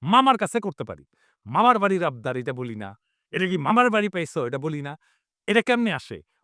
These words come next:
ওই সোশ্যাল ইঞ্জিনিয়ারিং এর জন্য যেই অতিরিক্ত সম্পত্তি পায় মামা,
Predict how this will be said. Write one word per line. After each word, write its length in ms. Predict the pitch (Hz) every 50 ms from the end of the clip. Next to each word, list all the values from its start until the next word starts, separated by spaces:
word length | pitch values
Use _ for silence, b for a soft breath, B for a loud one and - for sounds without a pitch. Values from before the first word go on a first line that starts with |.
| _ _
ওই 100 | 214 233 208
সোশ্যাল 360 | - - 277 - 320 320 294
ইঞ্জিনিয়ারিং 560 | 262 240 226 226 226 226 214 196 196 185 180
এর 80 | 170 147
জন্য 340 | 156 156 156 151 143 135
যেই 160 | 131 196 214 220 -
অতিরিক্ত 460 | 262 285 - 359 302 277 - _ 233
সম্পত্তি 540 | 196 - 214 196 185 - 196 180 - 202 180
পায় 240 | 143 - 160 151 139
মামা, 300 | 135 139 160 208 254